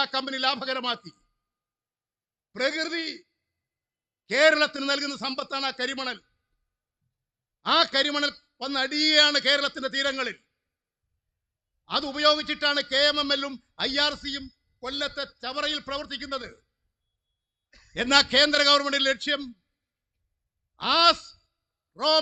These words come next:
മെറ്റീരിയൽ, പലതിനും അത്യാവശ്യമുള്ള കരിമണൽ ഉപയോഗ-, ഫലപ്രദമായി ഉപയോഗിക്കുന്ന ഈ സ്ഥാപനങ്ങളെ തകർക്കുക എന്ന് മാത്രമല്ല, ഈ രംഗത്തേക്ക്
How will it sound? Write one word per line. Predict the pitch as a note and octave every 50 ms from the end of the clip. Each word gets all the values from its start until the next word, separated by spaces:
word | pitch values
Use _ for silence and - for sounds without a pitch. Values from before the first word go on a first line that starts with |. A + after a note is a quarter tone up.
| D4+
മെറ്റീരിയൽ, | D4 C#4+ C#4+ - D4+ C#4+ D4 C#4+ B3+ G#3+ - - _ _ _ _ _ _ _ _ _ _ _ _ _ _ _ _ _ _ _ _ _ _ _ _ -
പലതിനും | A3+ C4 C#4+ D4 D4 C#4 C#4 C#4+
അത്യാവശ്യമുള്ള | C#4 - D#4 D4 D4 D4 D4 C#4 - D4 C#4 C#4 C#4 C#4+ C4+ - -
കരിമണൽ | C4+ C#4 D4+ D4 C#4+ C#4+ C#4 C4 A#3 F#3+ _ _ _ _ _ _ _ _ _ _ _ _ _ _ _ _ _ _ _ _ _ _ _ _ _ _ - E3
ഉപയോഗ-, | G#3+ C#4 D4 D#4 D#4 D4+ D4 - -
ഫലപ്രദമായി | A#3+ C#4 D#4 D4+ - D4 D4+ D4 C#4+ C#4+ C#4 C#4 C#4
ഉപയോഗിക്കുന്ന | C#4+ C#4+ C#4+ C#4 C#4 C#4 - C#4+ C#4 C#4+ C#4+ C#4 C4 - _ _ _ _ _ - A#3+
ഈ | C#4+ C#4 -
സ്ഥാപനങ്ങളെ | - - C4 C#4+ D#4 D#4+ D#4 D#4 D#4+ D#4 D4+ D#4 D4+ D4 -
തകർക്കുക | C#4+ C#4+ D4+ D4+ D4 D4 C#4 C4 G#3 D3+ B2+ - _ _ _ _ _ _ _ _ _ _ _ _ _ _ _ _ _ _ _ _ _ _ _ _ _ _ - F#3 C4
എന്ന് | C#4+ C#4+ D4 C#4
മാത്രമല്ല, | C#4 D4 C#4+ D4+ D4 C#4 C#4+ C#4+ C#4 C#4 C4+ B3+ A3+ G#3 - _ _ _ _ _ _ _ _ _ _ _ _ _ _ _ _ _ _ _ _ _ G3+ C4
ഈ | D#4 E4 E4 D#4+ C#4+ C4+
രംഗത്തേക്ക് | C#4+ D4+ D#4 D#4+ D#4 D#4 D4+ D4 C#4+ - - C#4 C4+